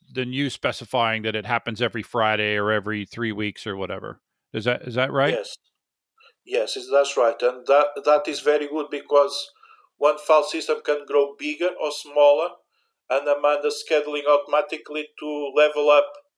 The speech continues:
Speaker 2: the full backups along the, all the days.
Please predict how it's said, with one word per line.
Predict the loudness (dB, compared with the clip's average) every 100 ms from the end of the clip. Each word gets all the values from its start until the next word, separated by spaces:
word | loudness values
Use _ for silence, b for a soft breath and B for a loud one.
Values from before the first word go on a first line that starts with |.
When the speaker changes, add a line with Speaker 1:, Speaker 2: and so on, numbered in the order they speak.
| _ _ _ _ -14
Speaker 2:
the | -12
full | -4 -4 2
backups | 2 4 2 2 -6 -10 -2
along | 2 4 2 -4
the, | 0
all | 4 4 2 -6
the | 0
days. | 2 2 -2 -12 -18